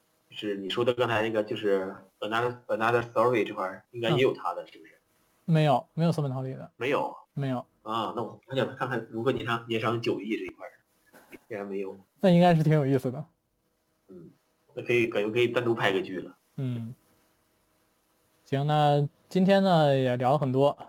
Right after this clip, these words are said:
Speaker 2: 然后也感谢先锋今天能畅聊这么多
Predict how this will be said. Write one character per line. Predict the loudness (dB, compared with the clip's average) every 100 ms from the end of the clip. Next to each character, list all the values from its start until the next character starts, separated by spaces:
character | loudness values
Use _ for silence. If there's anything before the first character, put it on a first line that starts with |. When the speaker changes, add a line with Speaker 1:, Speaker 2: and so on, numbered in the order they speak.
| _
Speaker 2:
然 | -6 -4
后 | -2 0 0 0
也 | -2
感 | 0 -2
谢 | -2
先 | -2 0
锋 | 0 2 2 -2 -4
今 | -4 -2
天 | 0 0
能 | -2 -2 0 -2 -2
畅 | 0 2
聊 | 2
这 | 0
么 | 0
多 | 2 2 2 0